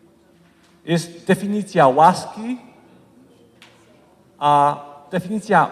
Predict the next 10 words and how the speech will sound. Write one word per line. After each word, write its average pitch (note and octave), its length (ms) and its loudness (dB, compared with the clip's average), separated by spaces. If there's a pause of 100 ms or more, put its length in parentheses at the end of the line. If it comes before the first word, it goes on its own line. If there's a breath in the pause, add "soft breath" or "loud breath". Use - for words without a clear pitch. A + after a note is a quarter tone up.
(140)
mega A3 280 2
łaski G#3+ 680 2
to G3+ 100 -10
kiedy F3 380 -6
Andrzej F3+ 520 -2
i D3+ 60 -12
ja F3 200 4
będziemy D#3+ 380 -10
to E3 100 -8
robić. - 440 -8